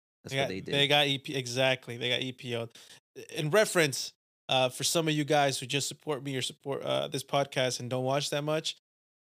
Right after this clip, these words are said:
Speaker 2: Nottingham Forest is in twentieth place. Liverpool is, uh, champion from two seasons ago, and I think second place last season. So they're right up there, one of the best teams in the Premier League. Obviously not this season. It was like, it was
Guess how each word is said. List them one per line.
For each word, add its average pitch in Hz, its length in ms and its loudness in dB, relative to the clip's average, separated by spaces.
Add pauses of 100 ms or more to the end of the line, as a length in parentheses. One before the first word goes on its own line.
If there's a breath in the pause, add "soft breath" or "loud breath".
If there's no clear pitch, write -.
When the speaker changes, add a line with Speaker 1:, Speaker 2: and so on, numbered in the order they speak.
(200)
Speaker 2:
Nottingham 180 340 4
Forest 170 360 2
is 127 100 -2
in 123 60 -4
twentieth 131 400 -4
place. 127 280 -2
Liverpool 135 480 -4
is, 120 300 -4
uh, 117 180 -2
champion 123 420 -4
from 127 140 -14
two - 140 -10
seasons 117 320 -8
ago, 117 340 -4 (320)
and 120 100 -8
I 117 60 -4
think 120 180 -6
second 131 300 0
place 123 300 -2
last 127 220 0
season. 120 300 -8
So 127 160 -6
they're 120 160 -2
right 143 280 2
up 135 160 0
there, 123 240 0 (260 loud breath)
one 143 100 -6
of 139 60 -2
the 123 120 -6
best 131 260 0
teams 127 200 -6
in 120 60 -14
the 123 60 -10
Premier 117 300 -6
League. 123 200 -6
Obviously 147 380 2
not 131 180 -2
this 127 160 -6
season. 123 380 -6 (340)
It 147 40 -2
was 143 140 0
like, 127 240 0
it 147 60 -2
was 139 160 0